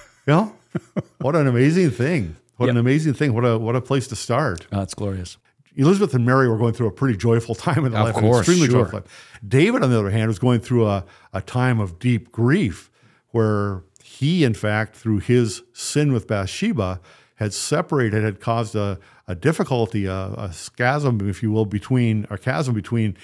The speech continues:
Speaker 1: him and, and God.
Speaker 2: That's right.
Speaker 1: And he's saying, "This isn't right. God, please, please, please." And at one point, that's from Psalm fifty-one, he talks about, um, "Create in me a clean heart, O God, renew in me a right spirit."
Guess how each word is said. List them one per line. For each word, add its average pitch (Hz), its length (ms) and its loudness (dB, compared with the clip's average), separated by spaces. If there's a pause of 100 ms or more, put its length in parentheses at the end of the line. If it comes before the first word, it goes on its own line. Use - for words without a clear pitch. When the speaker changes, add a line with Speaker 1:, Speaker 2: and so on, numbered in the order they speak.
(160)
Speaker 1:
him 139 280 0
and, 104 280 -2
and 101 180 -6
God. 127 380 -2
Speaker 2:
That's - 140 -20
right. - 100 -20 (400)
Speaker 1:
And 101 280 -2 (200)
he's 131 300 -2
saying, 107 540 0 (840)
"This 120 200 0
isn't 101 240 -2
right. 101 420 -4
God, 113 380 -2
please, 131 460 -2
please, 120 420 -2
please." 123 480 -2 (320)
And 104 80 -4
at 98 80 -4
one 135 160 -2
point, 117 300 -4 (160)
that's 113 500 -6 (100)
from 101 200 -8
Psalm 107 260 -2
fifty-one, 113 460 -4
he 110 60 -2
talks 101 320 -6
about, 101 340 -4 (320)
um, 98 280 -8
"Create 120 360 0
in 117 60 -2
me 117 140 2
a 98 40 -4
clean 131 340 0
heart, 131 320 2
O 123 100 2
God, 107 280 -2
renew 110 240 0
in 120 80 2
me 120 80 2
a 110 40 0
right 107 200 0
spirit." 151 600 -2